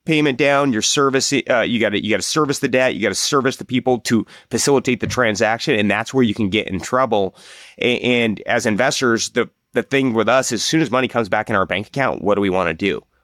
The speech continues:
We wanna go do the next deal. And, and so, like, you get these wins, you race into the next deal, but then you're not forecasting that hard six to twelve month cash flow. So by having your banks in your slush sum reserves,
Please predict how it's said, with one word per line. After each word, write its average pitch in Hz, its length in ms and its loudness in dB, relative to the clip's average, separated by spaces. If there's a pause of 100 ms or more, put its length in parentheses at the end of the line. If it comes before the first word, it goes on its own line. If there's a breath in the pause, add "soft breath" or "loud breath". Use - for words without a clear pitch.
We 110 100 2
wanna 113 260 2
go 120 220 2
do 123 160 2
the 117 80 2
next 107 320 0
deal. 104 360 0 (540 loud breath)
And, 131 300 0
and 139 160 2
so, 156 160 2
like, 123 260 0
you 127 100 0
get 143 220 -2
these 110 220 0
wins, 120 720 0 (180 soft breath)
you 127 180 0
race 131 320 2
into 131 180 0
the 117 120 0
next 113 320 -2
deal, 127 340 2
but 104 160 0
then 110 160 2
you're 110 80 2
not 110 240 0
forecasting 110 760 0
that 95 220 -2
hard 101 440 2
six - 300 -2
to 107 100 -4
twelve 98 240 0
month 90 200 -2
cash 95 280 -2
flow. 101 160 2
So 110 120 -4
by 101 120 0
having 143 400 0
your 127 140 4
banks 104 460 -2
in 101 140 2
your 92 80 0
slush 92 340 0
sum 104 360 -2
reserves, 101 600 0